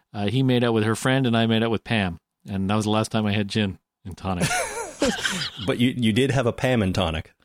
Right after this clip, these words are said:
Speaker 1: I had, I, I, I not, I made out with Pam. That was it.
Speaker 2: <laughs> Pam and Jim and Pam. That's The Office. Pam.
Speaker 1: Yeah, that's right.
Speaker 2: There's a joke there somewhere. Gin and Pam. Anyways. <laughs>
Speaker 1: But did you notice my friend's name was Little Big Bill Smith?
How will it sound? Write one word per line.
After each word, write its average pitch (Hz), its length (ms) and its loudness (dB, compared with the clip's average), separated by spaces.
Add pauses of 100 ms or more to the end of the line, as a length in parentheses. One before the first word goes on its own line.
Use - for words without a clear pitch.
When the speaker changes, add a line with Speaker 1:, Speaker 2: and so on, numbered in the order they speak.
(200)
Speaker 1:
I 156 80 -6
had, 156 360 0
I, 120 260 -2
I, 156 300 -2
I - 40 2
not, 131 180 2 (240)
I 131 120 4
made 165 160 4
out 160 80 4
with 135 120 2
Pam. 117 340 0 (280)
That 127 140 2
was 110 120 0
it. 110 160 2 (1400)
Speaker 2:
<laughs> 156 120 -2 (380)
Pam 123 300 0
and 104 280 -2 (420)
Jim 127 240 2
and 110 220 0
Pam. 85 360 -2
That's 107 280 -2
The 101 140 0
Office. 101 340 0
Pam. 120 380 0 (580)
Speaker 1:
Yeah, 147 280 -2
that's 104 180 -10
right. - 200 -10
Speaker 2:
There's 110 160 -2
a 113 60 2
joke 107 300 0
there 85 160 -2
somewhere. 82 380 -2
Gin 101 300 -2
and 95 160 0
Pam. 82 380 -4 (360)
Anyways. 92 500 0 (160)
<laughs> - 240 -2 (920)
Speaker 1:
But 127 80 0
did 127 160 -2
you 120 80 0
notice 135 260 2
my 120 120 2
friend's 120 240 0
name 117 180 2
was 107 180 2
Little 110 200 2
Big 113 160 2
Bill 113 160 2
Smith? 117 320 0